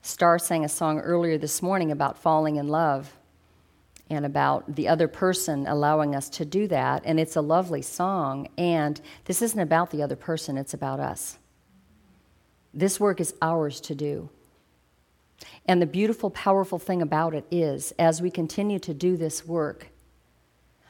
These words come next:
our relationships get better. They get better. And they can be fabulous, as long as we're willing to examine,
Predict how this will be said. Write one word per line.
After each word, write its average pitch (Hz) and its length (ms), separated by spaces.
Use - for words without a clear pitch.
our 170 140
relationships 170 800
get 151 180
better. 143 380
They 185 100
get 175 240
better. 147 380
And 170 120
they 160 120
can 185 140
be 170 100
fabulous, 170 800
as 180 140
long 175 240
as 185 140
we're 170 80
willing 175 260
to - 160
examine, 156 760